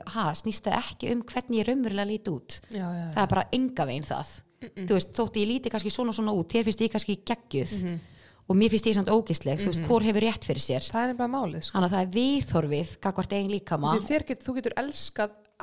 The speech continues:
Speaker 2: allt sem þú sérð
Speaker 1: Já.
Speaker 2: ef þú ætlaðir að komast þangað í hausnum.
Speaker 1: Svo ótrúlega mikið. Þetta sýnir bara líka, þú veist,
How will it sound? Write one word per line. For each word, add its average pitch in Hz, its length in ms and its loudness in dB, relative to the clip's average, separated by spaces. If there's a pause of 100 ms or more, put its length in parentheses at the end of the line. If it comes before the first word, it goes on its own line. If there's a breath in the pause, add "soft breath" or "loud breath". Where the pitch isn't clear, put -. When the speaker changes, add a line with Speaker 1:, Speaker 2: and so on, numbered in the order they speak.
(160)
Speaker 2:
allt - 180 4
sem 240 160 0
þú 214 60 2
sérð 196 320 -2 (120)
Speaker 1:
Já. 170 240 4 (300)
Speaker 2:
ef 226 180 6
þú 226 180 0
ætlaðir 214 360 -2
að - 20 -20
komast 220 240 -8
þangað 202 180 -4
í 185 60 -8
hausnum. - 300 -10 (140)
Speaker 1:
Svo 208 320 4
ótrúlega 170 480 2
mikið. 156 280 -2
Þetta - 100 -2
sýnir 247 320 0
bara 202 140 2
líka, 190 100 0
þú 208 60 0
veist, 196 180 -2